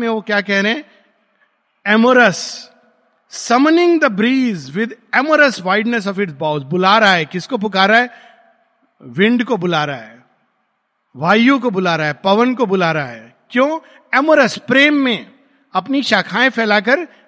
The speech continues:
मैं तुम्हारा आलिंगन करना चाहता हूं। ये एक दृश्य है प्रेम का, श्री अरविंद एक वृक्ष और पवन के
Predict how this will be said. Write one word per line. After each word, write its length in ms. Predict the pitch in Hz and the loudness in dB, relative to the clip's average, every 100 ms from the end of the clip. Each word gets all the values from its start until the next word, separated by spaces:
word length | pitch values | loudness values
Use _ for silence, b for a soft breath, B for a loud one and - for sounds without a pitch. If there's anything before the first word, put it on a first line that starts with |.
| 170 | -2
मैं 220 | 220 294 | 0 2
तुम्हारा 400 | 277 220 202 254 | 0 -4 0 -2
आलिंगन 640 | - 185 208 277 285 269 | 0 -2 0 2 2 0
करना 280 | 220 196 180 | -2 -4 -4
चाहता 320 | 175 147 165 | -6 -8 -8
हूं। 100 | 147 | -10
ये 160 | 156 220 | -4 -4
एक 160 | 180 | -4
दृश्य 360 | 143 220 - 247 | -6 -6 -6 -6
है 100 | 254 | -8
प्रेम 360 | 233 190 196 | -6 -4 -4
का, 180 | 202 208 | -4 -6
श्री 200 | 202 202 | -6 -8
अरविंद 320 | 180 185 277 285 b b b b _ | -6 -4 -6 -8 b b b b _
एक 180 | 196 202 110 | -8 -8 _
वृक्ष 360 | 135 240 - - - | -4 -4 -4 -12 -8
और 280 | 170 180 233 - _ _ _ | -4 -2 -4 -10 _ _ _
पवन 340 | 170 214 277 | -4 -2 -2
के 320 | 233 220 196 | -2 -2 -4